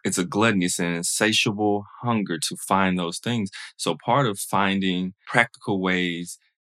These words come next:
to survive and to be safe and to feel good is to find opportunities that provide you in life with maybe an upper hand, financial, materials,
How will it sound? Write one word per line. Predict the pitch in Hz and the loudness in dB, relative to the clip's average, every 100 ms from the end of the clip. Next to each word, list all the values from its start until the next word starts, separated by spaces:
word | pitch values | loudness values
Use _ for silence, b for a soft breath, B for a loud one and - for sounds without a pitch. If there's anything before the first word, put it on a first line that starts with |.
| - | -2
to | 90 | 0
survive | 80 90 78 95 110 101 82 | 0 -2 2 2 4 0 -4
and | 82 | -8
to | 82 | -10
be | 80 76 | -8 -6
safe | - 104 98 | -2 -2 -2
and | 80 | -6
to | 78 | -10
feel | - 80 78 73 | -8 -6 -8 -2
good | 117 135 113 | 4 4 2
is | 92 | -4
to | - | -6
find | - 117 | -4 -2
opportunities | 107 107 95 139 135 120 104 95 | -2 -4 -2 2 2 2 -2 -2
that | 95 92 | -4 -4
provide | 98 92 92 92 - | -2 0 0 0 -2
you | 95 92 B B B - | -2 -2 B B B -8
in | 87 87 | -4 0
life | 85 92 98 | 0 -2 -4
with | 80 | -10
maybe | 80 82 87 | -6 -4 -4
an | |
upper | 67 - 107 | -4 -4 -2
hand, | 151 156 98 78 - | 0 2 0 -2 -6
financial, | 82 101 135 135 101 85 80 _ | -2 2 2 2 -2 -6 -8 _
materials, | 87 - - 120 113 95 82 80 76 | -8 -4 -2 0 2 0 -2 -4 -8